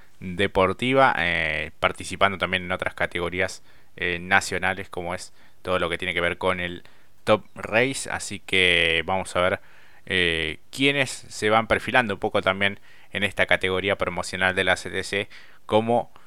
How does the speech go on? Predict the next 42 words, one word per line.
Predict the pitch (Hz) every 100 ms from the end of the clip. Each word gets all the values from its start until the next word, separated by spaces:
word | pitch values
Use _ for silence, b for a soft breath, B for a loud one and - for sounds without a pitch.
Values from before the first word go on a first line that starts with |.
| b
eh, | - 98 92 -
animadores. | 101 104 104 135 123 101 -
En | 98
este | 98 - 104
caso | 104 -
el | 95
campeonato | 92 98 101 98 - 104 b b b
es | - 98
encabezado | 95 92 95 95 107 101
por | 101 101 92
Posner, | - 151 104 107 110 -
eh, | 98 92 90
después | 90 110 104
de | 104
una | 101
fecha | 92 113 - 110 98 82
algo | 80 - 113 104
esquiva | - 135 107 - b b b
para | - 95 92 87 85 85
Ianza, | 90 123 131 -
que | 104
no | 101
estuvo | 98 - 101
del | 95
todo | - 98
competitivo, | 98 92 87 98 139 143 120
sumado | - 92 95 98
a |
los | 95 82
kilos | - 101 98 92 b b b b b
que | - 98
tiene, | 92 101 101 104 -
eh, | 92 92 82
por | 101 101
los | 98 92
dos | 98 90
triunfos | - 95 92 95 90 b b b b
en | - 95
las | 95 90
primeras | 92 92 98 95 87
dos | 98
fechas. | - 120 120 143 -